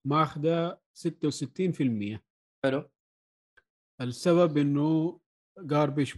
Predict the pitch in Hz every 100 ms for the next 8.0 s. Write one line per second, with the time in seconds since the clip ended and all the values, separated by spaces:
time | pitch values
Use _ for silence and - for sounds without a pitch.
0 | 127 110 - - _ _ _ _ _ _
1 | _ _ - 120 135 151 165 147 151 160
2 | 160 160 139 135 135 135 147 131 123 117
3 | - 92 - 135 139 139 135 139 135 131
4 | 123 107 95 _ _ _ _ _ _ _
5 | _ 127 131 123 - 151 139 127 123 127
6 | 127 147 156 156 _ _ _ _ _ _
7 | - 135 135 127 127 - 113 107 104